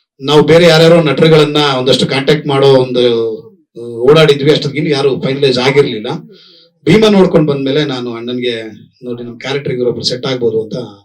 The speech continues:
ಅನ್ನಿಸ್ತು" ಅಂತ ಹೇಳಿದೆ. ಅವರು, "ಸರಿ ಮಗ, ನಾನ್ ಮಾತಾಡ್ತೀನಿ." ಯಾಕಂದ್ರೆ already ತುಂಬಾ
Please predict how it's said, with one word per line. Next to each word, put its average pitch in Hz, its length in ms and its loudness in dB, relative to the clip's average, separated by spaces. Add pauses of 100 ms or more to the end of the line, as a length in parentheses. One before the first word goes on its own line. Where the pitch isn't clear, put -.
ಅನ್ನಿಸ್ತು" 117 520 -10 (680)
ಅಂತ 123 160 -12
ಹೇಳಿದೆ. 127 360 -6
ಅವರು, 139 340 4
"ಸರಿ 202 240 4
ಮಗ, 160 140 2
ನಾನ್ 131 260 -4
ಮಾತಾಡ್ತೀನಿ." 139 480 -4
ಯಾಕಂದ್ರೆ 131 260 -6
already 131 320 -2
ತುಂಬಾ 135 380 0